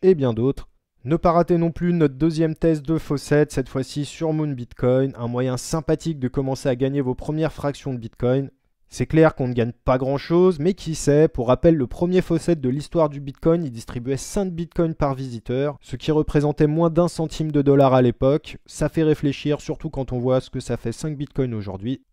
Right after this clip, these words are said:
On rappelle également qu'il existe Moon Litecoin, Moon Dogecoin et Moon Dash, tous les liens dans l'article. N'oubliez pas d'utiliser nos liens affiliés pour nous aider à gagner des dizaines de centimes d'euros.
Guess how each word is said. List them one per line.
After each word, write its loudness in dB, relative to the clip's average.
On 0
rappelle 4
également 4
qu'il -4
existe -4
Moon 0
Litecoin, 0
Moon -4
Dogecoin -2
et 0
Moon -2
Dash, 2
tous -4
les 2
liens 0
dans 2
l'article. 0
N'oubliez 0
pas 2
d'utiliser -2
nos -2
liens 0
affiliés -2
pour -8
nous -8
aider -4
à -4
gagner -6
des -10
dizaines -4
de -8
centimes -12
d'euros. -8